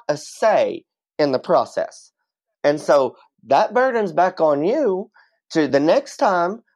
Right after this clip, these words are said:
to make sure you get the one you want. You call up every single person you know, y'all get your heads together and blo-, you know, say,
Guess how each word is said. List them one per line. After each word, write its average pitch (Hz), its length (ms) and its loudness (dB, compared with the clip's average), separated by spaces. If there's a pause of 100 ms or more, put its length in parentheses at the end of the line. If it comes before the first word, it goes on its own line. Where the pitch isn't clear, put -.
(220)
to 147 100 -4
make 156 180 0
sure 190 180 -2
you 185 220 -2
get 202 300 -2
the 339 80 -2
one 185 260 0
you 165 140 2
want. 190 340 0 (200)
You 220 180 -4
call 202 320 0
up 190 160 0
every 190 260 0
single 190 320 0
person 180 460 -2
you 180 120 0
know, 175 220 2
y'all 170 220 0
get 156 260 -6
your 135 180 -6
heads 220 240 -4
together 131 540 -2 (380)
and 139 360 2
blo-, 151 380 0 (220)
you 160 100 -4
know, 135 300 -2 (100)
say, 131 300 0